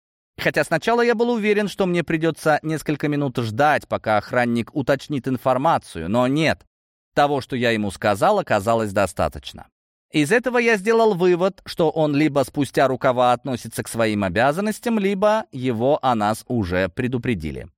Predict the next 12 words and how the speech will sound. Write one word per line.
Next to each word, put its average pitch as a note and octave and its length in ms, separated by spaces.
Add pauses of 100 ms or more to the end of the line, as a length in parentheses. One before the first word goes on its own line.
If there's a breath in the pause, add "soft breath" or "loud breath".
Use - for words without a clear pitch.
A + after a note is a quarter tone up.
(140)
Как A#3 200
бы B3+ 100
то B3+ 140
ни C#4 160
было, A3 220
я D3+ 200
прошел F3 420
внутрь G3+ 520
и F3+ 120
с - 80
любопытством G3 800
огляделся. D#3 920